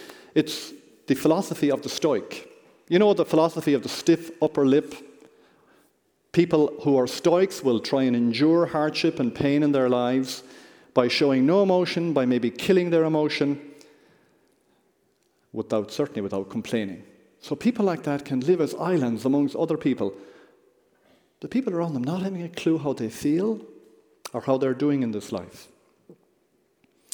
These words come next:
The goal of the Stoic was,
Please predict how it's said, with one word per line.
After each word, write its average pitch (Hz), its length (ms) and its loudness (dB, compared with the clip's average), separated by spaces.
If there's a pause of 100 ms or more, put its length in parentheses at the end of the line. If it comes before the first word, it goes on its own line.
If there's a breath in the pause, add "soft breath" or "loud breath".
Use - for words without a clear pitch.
(760 loud breath)
The 131 80 2
goal 170 520 6
of 131 140 -2
the 139 100 -6
Stoic 143 680 -2
was, 104 480 -2